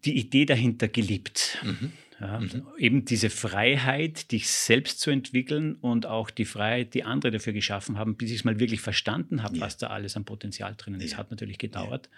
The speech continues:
Speaker 2: Ja.
Speaker 1: Aber irgendwie hab ich mich dort dann gefühlt, ich bin angekommen.
Speaker 2: Ja.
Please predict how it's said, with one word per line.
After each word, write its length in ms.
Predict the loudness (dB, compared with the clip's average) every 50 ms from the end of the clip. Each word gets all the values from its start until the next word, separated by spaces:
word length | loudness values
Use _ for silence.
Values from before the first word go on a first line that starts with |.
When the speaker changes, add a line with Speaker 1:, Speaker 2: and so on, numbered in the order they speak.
| -12
Speaker 2:
Ja. 80 | -12 -10 -10 -12 -16 -18 -18 -20 -20 -20 -20 -20 -12
Speaker 1:
Aber 260 | -8 -6 -4 -2 -2 0
irgendwie 680 | 2 4 4 4 4 2 2 2 4 4 2 2 -2 -10 _ _ -8
hab 200 | -4 -4 -2 -2
ich 140 | -2 0 0
mich 240 | 0 0 -2 -4 _ -2
dort 360 | 2 2 2 2 0 -4 -2
dann 480 | 0 4 4 6 6 6 4 2 0 -4 -6
gefühlt, 400 | -6 -4 -4 0 0 0 0 0
ich 120 | -4 -2
bin 120 | 0 -2 -2
angekommen. 600 | -2 -2 -4 -4 -4 -4 -6 -6 -6 -8 -8 -10 -8
Speaker 2:
Ja. 220 | -6 -6 -6 -6